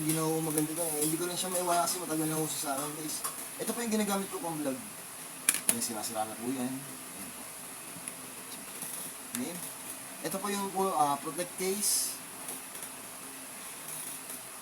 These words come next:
Okay. Basic profit.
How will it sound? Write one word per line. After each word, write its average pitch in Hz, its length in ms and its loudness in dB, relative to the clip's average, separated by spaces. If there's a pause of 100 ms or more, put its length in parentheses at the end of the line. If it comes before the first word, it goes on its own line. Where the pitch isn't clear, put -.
(240)
Okay. 123 400 0 (960)
Basic 160 320 2
profit. 156 420 -2